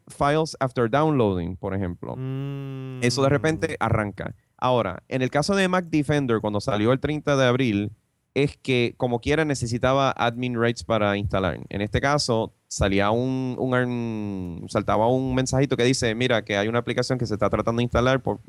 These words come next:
Speaker 1: si quieres, eh, pon tu username y password". Y pues, muy, le dieron como que categoría low de infección, porque ahí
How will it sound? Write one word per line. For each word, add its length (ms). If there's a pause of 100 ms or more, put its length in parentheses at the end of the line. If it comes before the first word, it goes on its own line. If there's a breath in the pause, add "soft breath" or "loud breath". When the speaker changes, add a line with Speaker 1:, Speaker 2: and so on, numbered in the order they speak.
Speaker 1:
si 160
quieres, 280 (480)
eh, 1000
pon 180
tu 240
username 460
y 40
password". 360 (760)
Y 120
pues, 340
muy, 260 (300)
le 160
dieron 240
como 240
que 140
categoría 560
low 420
de 140
infección, 560
porque 1040
ahí 420